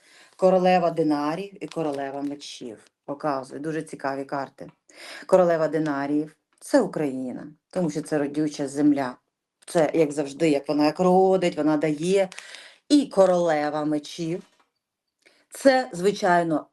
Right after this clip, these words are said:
рашка, яка вбиває і яка знищує. Дивимося, вони впали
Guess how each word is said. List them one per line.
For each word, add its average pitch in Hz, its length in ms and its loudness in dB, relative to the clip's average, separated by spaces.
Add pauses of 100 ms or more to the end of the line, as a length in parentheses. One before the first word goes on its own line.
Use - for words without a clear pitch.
рашка, 160 680 -2 (100)
яка 170 300 0
вбиває 156 760 -2 (100)
і 165 60 -6
яка 156 300 -4
знищує. 139 680 -6 (640)
Дивимося, 190 640 2
вони 202 300 4
впали 208 500 2